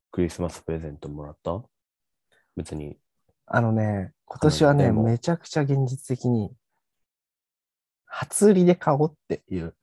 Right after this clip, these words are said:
Speaker 2: <laughs> 初売りでお互いちょっとクリスマスプレゼント <laughs> なってて。まあ、でも、当日に何にもないのも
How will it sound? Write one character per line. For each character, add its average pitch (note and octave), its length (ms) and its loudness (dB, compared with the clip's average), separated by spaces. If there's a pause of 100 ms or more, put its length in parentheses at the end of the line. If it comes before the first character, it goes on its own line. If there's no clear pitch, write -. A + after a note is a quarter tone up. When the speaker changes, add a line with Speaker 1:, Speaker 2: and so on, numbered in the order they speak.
Speaker 2:
<laughs> - 540 -4 (460)
初 - 300 -8
売 G3 40 2
り F#3+ 120 0
で F3 80 2
お D#3 60 0
互 D#3 280 -2
い - 40 -6
ち - 100 -12
ょ - 40 -10
っ - 40 -20
と - 0 -
ク - 160 -6
リ A#2+ 80 0
ス A#2 60 -6
マ A#2+ 160 -2
ス - 140 -12
プ A#2+ 60 -4
レ - 60 -8
ゼ C3 100 -18
ン - 40 -16 (120)
ト - 100 -14 (1400)
<laughs> A#2 60 0
な A#2 80 4
っ - 80 -4
て - 180 -4
て。 - 260 -10 (300)
ま D#3 160 6
あ、 B2+ 60 4
で E3 160 4
も、 G2+ 340 0 (480)
当 E3+ 220 0
日 A3 220 -2
に G#3+ 160 2
何 F#3 240 4
に F#3 100 2
も F#3+ 120 0
な F3+ 140 0
い F3+ 60 0
の C3+ 100 -2
も F2 340 -10